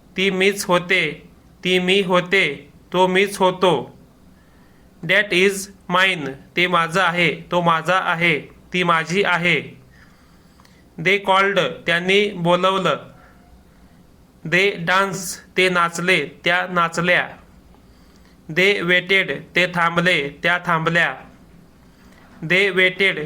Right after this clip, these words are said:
त्यांनी वाट बघितली. They yelled. ते ओरडले.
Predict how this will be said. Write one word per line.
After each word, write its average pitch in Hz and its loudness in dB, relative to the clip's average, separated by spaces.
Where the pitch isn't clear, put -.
त्यांनी 175 0
वाट 180 0
बघितली. 165 0
They 180 0
yelled. 190 0
ते 180 2
ओरडले. 180 2